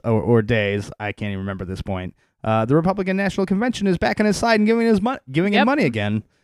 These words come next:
Speaker 1: uh, because, uh, the Donald threw his hat in to the ring with, uh, Mister Moore.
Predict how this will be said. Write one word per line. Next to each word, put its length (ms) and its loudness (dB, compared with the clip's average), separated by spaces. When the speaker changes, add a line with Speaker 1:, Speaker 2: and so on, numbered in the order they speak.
Speaker 1:
uh, 300 -2
because, 500 -4
uh, 200 0
the 140 2
Donald 520 0
threw 220 0
his 240 0
hat 240 -2
in 440 -4
to 100 -2
the 80 2
ring 400 -2
with, 260 0
uh, 220 -4
Mister 240 -6
Moore. 260 -6